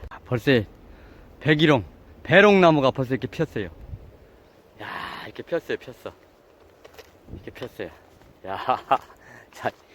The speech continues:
이거 보세요, 이거. 야, 이거 사과가 지금 참치 이렇게 연해, 참치. 이거 보세요. 내가 자주 보이죠? 이렇게. 야, 이거 보세요, 이거. 이야, 꽃들이 지금 얘가 쫙 핍니다. 자,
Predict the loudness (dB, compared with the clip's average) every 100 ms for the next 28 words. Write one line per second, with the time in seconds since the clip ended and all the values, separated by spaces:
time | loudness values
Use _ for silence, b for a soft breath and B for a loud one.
0 | b -8 -8 -6 -10 -10 _ _ -16 -16
1 | -16 -12 -8 -8 _ b b b b b
2 | -4 4 6 6 2 -2 -2 _ b b
3 | b -16 -2 0 2 0 2 4 4 2
4 | -2 -6 -6 -20 -20 _ -20 _ -16 -14
5 | -14 -8 0 2 2 0 -2 0 0 0
6 | 0 0 0 _ b b b -16 -12 -14
7 | -16 _ _ _ -18 -16 -14 -16 -12 -12
8 | -12 -20 _ b b b b b _ -20
9 | B B B B B B B _ _ _
10 | _ b b b b _ _ -12 -10 -10
11 | -10 -14 -18 -20 -20 -20 _ _ _ _
12 | _ _ _ _ _ _ _ -20 -16 -14
13 | -16 -16 -14 -14 -16 -20 _ _ _ _
14 | -20